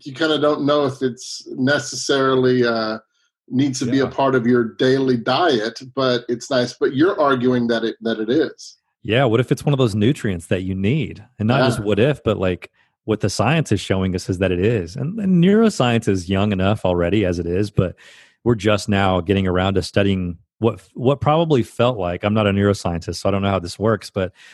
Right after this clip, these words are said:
Speaker 2: what I can only assume felt like an optional field of study. It's like, "Well, no, let's, it'd be great if we could help people with their mental health. Let's study addiction. Let's study shame. Let's study all these things that we feel like we need to understand."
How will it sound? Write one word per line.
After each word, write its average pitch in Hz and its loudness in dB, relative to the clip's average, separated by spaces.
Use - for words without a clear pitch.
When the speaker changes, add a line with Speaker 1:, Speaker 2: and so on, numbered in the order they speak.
Speaker 2:
what 123 4
I 139 2
can 123 0
only 120 2
assume 127 2
felt 110 0
like 98 0
an 98 -2
optional 98 -2
field 92 -2
of 82 -8
study. 90 -6
It's 127 -6
like, 135 -2
"Well, 156 2
no, 165 4
let's, 165 0
it'd 127 -10
be 151 2
great 117 2
if 117 -2
we 117 2
could 98 0
help 113 0
people 120 2
with 110 2
their 98 0
mental 98 -2
health. 95 -2
Let's 120 0
study 110 0
addiction. 92 -2
Let's 110 -2
study 101 0
shame. 90 -2
Let's 107 0
study 110 0
all 101 2
these 98 -2
things 95 -2
that 95 -4
we 92 -4
feel - -2
like 92 -4
we 92 0
need 92 -2
to 92 -6
understand." 87 -6